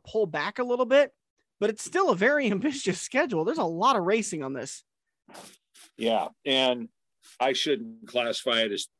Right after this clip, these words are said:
Speaker 2: guys that wanna get out of the sport, but, uh, guys that need a break from the sport.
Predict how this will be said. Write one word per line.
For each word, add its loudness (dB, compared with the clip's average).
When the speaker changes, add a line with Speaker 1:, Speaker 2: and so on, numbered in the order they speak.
Speaker 2:
guys 0
that -12
wanna -2
get -2
out 4
of -4
the -12
sport, -2
but, -10
uh, -6
guys 0
that -4
need -2
a -4
break -2
from -10
the -12
sport. -10